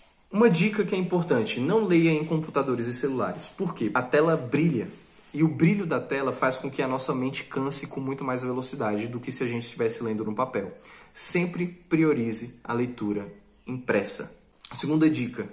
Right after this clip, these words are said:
leia riscando. Risque, escreva aquilo que te, te interessa. Escreve mesmo, tipo, ah, essa citação aqui, eu não vou ficar marcando todo o texto.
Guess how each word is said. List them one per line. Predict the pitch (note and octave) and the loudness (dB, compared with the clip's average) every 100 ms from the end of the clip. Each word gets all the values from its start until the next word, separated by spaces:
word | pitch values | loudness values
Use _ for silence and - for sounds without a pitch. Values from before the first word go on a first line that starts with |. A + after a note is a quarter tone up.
| - _ _ _ _ _ _ _ _ _ _ _ _ | -16 _ _ _ _ _ _ _ _ _ _ _ _
leia | C3 C3+ D#3+ E3 D#3+ | 0 4 6 6 4
riscando. | E3+ - C3 G#2 F2+ - - _ _ _ _ - | 2 0 -2 -2 -4 -12 -20 _ _ _ _ -4
Risque, | E3 A3 A3 A2 - - - | 2 2 0 -6 -12 -16 -4
escreva | E3 - - G3 G3 D#3 | 0 0 2 4 4 2
aquilo | B2 D3+ C3+ | 0 0 -4
que | - | -6
te, | - C#3+ A#2+ - | -6 -4 -6 -8
te | B2+ C#3+ | -6 -4
interessa. | C3 B2+ A2+ G#2 - | -2 0 0 -2 -6
Escreve | - - B3 C4 | -6 -2 0 2
mesmo, | F3+ C#3 G#2+ | 2 2 0
tipo, | G#2+ - F3 | -4 -2 0
ah, | F3+ | 2
essa | C3 - D#3+ | 2 2 -2
citação | E3 D#3+ D3+ D3+ | -2 -2 -2 -2
aqui, | B2+ - E3+ C3 | -4 -2 0 4
eu | E3+ | 4
não | F#3 | 6
vou | F3 F#3 | 4 0
ficar | - F3 | 0 0
marcando | E3+ D#3+ - F3+ D#3 | 0 0 0 0 0
todo | - E3 D3+ B2 | 2 4 4 0
o | |
texto. | B2 G#2 - | -2 -4 -6